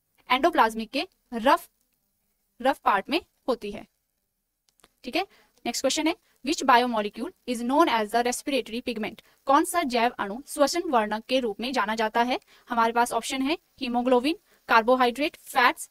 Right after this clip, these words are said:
and vitamin। जो right answer है that is hemoglobin।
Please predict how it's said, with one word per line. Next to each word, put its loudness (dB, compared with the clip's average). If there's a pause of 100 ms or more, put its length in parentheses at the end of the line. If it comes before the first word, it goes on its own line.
(100)
and -2
vitamin। -2 (2750)
जो -4
right 4
answer 0
है 4
that 0
is -6
hemoglobin। -4